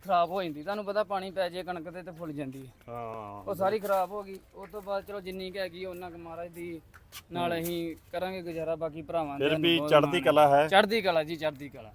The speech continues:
Speaker 2: ਇਹ ਤੁਹਾਡੇ ਖੇਤ ਨੇ, ਇੱਧਰ
Speaker 1: ਇਹ ਹਾਂਜੀ,
Speaker 2: ਦਿਖਾਓ
Speaker 1: ਹਾਂਜੀ।
Speaker 2: ਵੀਰੇ, ਦੇਖੋ ਯਾਰ
Speaker 1: ਇਹ
Speaker 2: ਹਾਲਾਤ।
Speaker 1: ਗੋਭੀ ਲਾਈ ਸੀ, ਠੇਕੇ ਲਈ
Speaker 2: ਮੇਨ
Speaker 1: ਪੈਲੀ।
Speaker 2: ਉਹ ਜਾਂਦਾ ਰਸਤਾ ਜਿਹੜਾ ਆਪਾਂ
Speaker 1: ਹੂੰ।
Speaker 2: ਕਹਿੰਦੇ ਆ ਵੀ ਕਰਤਾਰਪੁਰ ਸਾਹਿਬ ਨੂੰ
Speaker 1: ਆਹ
Speaker 2: ਵਾਂਘਾ
Speaker 1: ਇੱਕ
Speaker 2: ਜਾਂਦਾ, ਹਨਾ?
Speaker 1: ਆਹ ਕਣਕ
Speaker 2: ਇਹ
Speaker 1: ਆ
Speaker 2: ਸਾਰੇ
Speaker 1: ਗਈ।
Speaker 2: ਹਾਲਾਤ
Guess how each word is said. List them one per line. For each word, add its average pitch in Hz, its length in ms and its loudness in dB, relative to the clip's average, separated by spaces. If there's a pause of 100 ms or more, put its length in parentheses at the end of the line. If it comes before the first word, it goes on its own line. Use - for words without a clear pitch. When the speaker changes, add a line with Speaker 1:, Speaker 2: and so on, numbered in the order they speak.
Speaker 2:
ਇਹ 131 80 -2
ਤੁਹਾਡੇ 143 340 6
ਖੇਤ 147 300 -2
ਨੇ, 156 140 0
ਇੱਧਰ 160 100 -6
Speaker 1:
ਇਹ 180 80 4
ਹਾਂਜੀ, 190 100 4
Speaker 2:
ਦਿਖਾਓ 165 160 8
Speaker 1:
ਹਾਂਜੀ। 139 140 6
Speaker 2:
ਵੀਰੇ, 147 180 2
ਦੇਖੋ 147 360 -4
ਯਾਰ 127 180 -2
Speaker 1:
ਇਹ - 60 -2
Speaker 2:
ਹਾਲਾਤ। 165 320 4
Speaker 1:
ਗੋਭੀ 180 240 -2
ਲਾਈ 180 260 2
ਸੀ, 190 240 -8 (920)
ਠੇਕੇ 185 500 -2
ਲਈ 190 300 4
Speaker 2:
ਮੇਨ 165 320 8
Speaker 1:
ਪੈਲੀ। 180 160 6 (280)
Speaker 2:
ਉਹ 190 240 8
ਜਾਂਦਾ 156 320 6
ਰਸਤਾ 151 360 6
ਜਿਹੜਾ 143 200 4
ਆਪਾਂ 139 220 4
Speaker 1:
ਹੂੰ। 131 80 2
Speaker 2:
ਕਹਿੰਦੇ 139 220 6
ਆ 143 100 6
ਵੀ 139 240 6 (200)
ਕਰਤਾਰਪੁਰ 131 680 4
ਸਾਹਿਬ 123 320 -2
ਨੂੰ 127 140 -2
Speaker 1:
ਆਹ - 40 2
Speaker 2:
ਵਾਂਘਾ 139 280 4
Speaker 1:
ਇੱਕ 123 80 -2
Speaker 2:
ਜਾਂਦਾ, 117 320 0
ਹਨਾ? 127 120 -2
Speaker 1:
ਆਹ 139 340 -12
ਕਣਕ 180 240 -10
Speaker 2:
ਇਹ 180 60 2
Speaker 1:
ਆ - 20 2
Speaker 2:
ਸਾਰੇ 185 380 10
Speaker 1:
ਗਈ। 190 60 8
Speaker 2:
ਹਾਲਾਤ 139 560 12